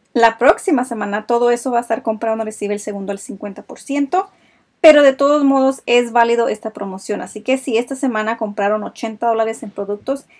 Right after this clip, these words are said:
ya no pueden volver a comprar otros ochenta, solamente es por todo el mes. Y a lo mejor en otra semana, ya sea el,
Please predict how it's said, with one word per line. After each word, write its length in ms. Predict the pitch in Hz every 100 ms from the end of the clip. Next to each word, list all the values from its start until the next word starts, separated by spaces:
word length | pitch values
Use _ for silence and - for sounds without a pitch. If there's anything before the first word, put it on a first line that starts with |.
| _ -
ya 320 | 214 220 233
no 220 | 247 226
pueden 400 | 208 226 220 226
volver 240 | 220 202 190
a 80 |
comprar 340 | 202 202 - 185
otros 320 | 190 - 196
ochenta, 460 | 196 - 196 196 -
solamente 500 | 202 208 214 214 226
es 100 | 233
por 260 | - 202 _
todo 360 | - 247 254 277
el 120 | 285
mes. 380 | 254 226 427 - _ _ _ _ _ _ _ _ _
Y 160 | 269 294
a 60 |
lo 140 | 294 285
mejor 420 | 277 269 311 349
en 100 | 330
otra 200 | 294 320
semana, 460 | 320 254 226 233
ya 120 | 262 233
sea 280 | 247 233
el, 180 | 226 208